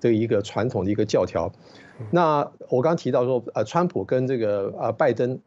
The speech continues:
啊，现在我们要考虑到说，因为哈里斯，哈里斯他的外交政策现在还不是很清楚，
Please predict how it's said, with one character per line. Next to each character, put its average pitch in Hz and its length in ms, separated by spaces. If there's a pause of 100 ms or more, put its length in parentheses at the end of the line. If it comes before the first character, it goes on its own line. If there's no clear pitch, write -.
(140)
啊， 104 100
现 131 140
在 120 80
我 110 40
们 110 80
要 117 80
考 101 180
虑 113 120
到 110 100
说， 110 280 (320)
因 143 80
为 - 20
哈 151 180
里 156 140
斯， 127 460
哈 170 160
里 120 120
斯 120 140
他 127 140
的 127 80
外 131 160
交 123 120
政 120 160
策 110 140
现 113 140
在 - 20
还 104 60
不 107 100
是 120 100
很 95 200
清 147 240
楚， 85 200